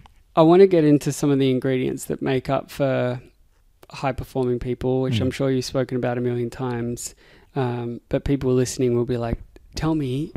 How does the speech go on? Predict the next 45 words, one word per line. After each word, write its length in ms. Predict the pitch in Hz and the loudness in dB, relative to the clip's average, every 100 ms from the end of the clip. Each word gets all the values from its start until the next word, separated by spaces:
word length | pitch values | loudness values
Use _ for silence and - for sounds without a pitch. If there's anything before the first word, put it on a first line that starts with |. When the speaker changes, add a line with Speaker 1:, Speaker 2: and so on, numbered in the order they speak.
| - | -8
Speaker 1:
what 260 | 143 147 - | -4 -4 -2
these 160 | 147 | -2
people 320 | 135 143 135 127 | -2 -4 -4 -6
have 380 | 139 127 123 - | -2 -2 -4 -4
outside 420 | 139 - 143 135 | -4 -4 -4 -4
of 40 | 127 | -6
the 60 | |
fifty 260 | - 135 - | -10 -14 -10
percent 240 | - 139 | -2 -2
variable 440 | 131 131 127 127 123 | 0 0 0 0 -2
of 140 | 123 | 0
luck 300 | 135 127 120 | 0 0 -2
Speaker 2:
<laughs> 100 | - | -2
Speaker 1:
that 220 | 123 147 | 0 2
makes 340 | 151 139 - - | 4 2 0 -2
them 420 | 135 127 123 143 - | 0 0 -2 -4 -2
get 120 | - | -2
Speaker 2:
Yeah. 40 | |
Speaker 1:
to 100 | 92 | -2
where 120 | 143 127 | -4 -2
they 160 | 123 | 0
are." 240 | 135 120 - - - - - - - - | 0 -2 -6 -16 -20 -20 -20 -20 -4 4
But 80 | |
what 160 | 170 208 | 6 6
I'm 120 | 240 | 8
also 260 | 190 190 208 | 8 6 6
really 280 | 180 160 143 | 6 8 6
interested 460 | 131 143 - 139 | 2 -2 -4 -2
in, 460 | 135 127 123 127 - _ _ _ | 0 0 0 -4 -10 _ _ _
kind 180 | - 151 | -4 -2
of 80 | 139 | 0
pulling 280 | - 180 170 | 2 4 4
on 100 | 147 | 2
this 120 | 135 | 0
same 260 | 143 131 - | -2 -4 -6
thre-, 240 | - 151 143 - | -6 -4 -4 -8
same 360 | - - 147 139 | -12 -6 -2 -2
thread 340 | 131 143 135 | -2 -2 0
as 260 | 131 123 - | 0 -2 -6
failure 420 | - - 135 135 | -10 -4 -2 -2
versus 400 | 127 123 123 135 | -2 -4 -6 -6
running 220 | 135 127 | -4 -4
towards 280 | 127 135 127 | -4 -6 -8
success, 440 | - - 143 127 - | -10 -6 -2 -2 -2
is 340 | 135 123 - | -4 -4 -8